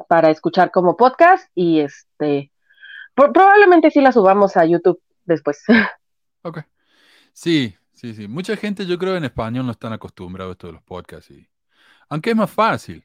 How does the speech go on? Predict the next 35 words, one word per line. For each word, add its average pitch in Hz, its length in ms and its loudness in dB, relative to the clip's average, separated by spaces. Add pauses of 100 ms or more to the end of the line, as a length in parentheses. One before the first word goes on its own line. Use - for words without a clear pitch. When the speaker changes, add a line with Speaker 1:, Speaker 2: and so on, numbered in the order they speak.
(140)
Speaker 2:
o 104 80 -20
sea, 127 140 -10
le 127 100 -8
usan 139 220 -8
menos, 110 480 -10 (180)
menos 110 300 -12
datos 104 360 -10
del 82 120 -18
teléfono, 85 480 -18
¿viste? - 240 -20
Así, - 180 -20
pero - 180 -20 (600)
Speaker 1:
Sí, 294 300 4
Speaker 2:
pero 185 100 2
Speaker 1:
si 226 80 4
Speaker 2:
bueno, 233 220 6
Speaker 1:
no - 40 8
usan, 233 300 4
Speaker 2:
creo 175 140 4
Speaker 1:
este, 131 140 0
el 175 100 4
Speaker 2:
que 190 40 -6
Speaker 1:
premium, 240 480 4
no 208 140 8
hay 196 260 6
tantos 180 300 2
comerciales, 156 560 2
tam-, 151 200 2
no 180 60 6
hay 190 100 6
comerciales. 165 540 2 (160)
<laughs> 208 400 2
Speaker 2:
Sí. 92 120 -12 (1120)
Sí, 82 240 -20 (140)
bueno. 95 220 -10